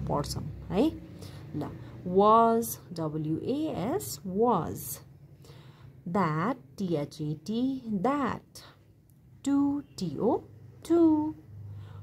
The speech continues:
Who, W H O, who. So, S O, so. Gave, G A V E, gave. Her,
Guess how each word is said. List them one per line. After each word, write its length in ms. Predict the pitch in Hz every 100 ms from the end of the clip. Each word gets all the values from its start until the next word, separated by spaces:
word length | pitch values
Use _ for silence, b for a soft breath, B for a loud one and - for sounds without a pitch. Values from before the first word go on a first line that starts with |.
| -
Who, 600 | - 294 339 285 196 156
W 460 | 175 156 160 160 143
H 340 | 160 214 -
O, 260 | 147 143 151
who. 540 | 190 254 233 160 156 - - - B B B
So, 680 | - - 175 156 160 247 -
S 280 | 190 170 - -
O, 160 | 160
so. 760 | 160 - 185 165 165 208 349 453 - - - - - 175
Gave, 500 | 226 262 311 320 196
G 360 | 196 185 160
A 40 | 156
V 140 | 156
E, 300 | 156 - 147 -
gave. 640 | 160 151 156 220 330 - - B B B B B -
Her, 440 | 233 240 262 277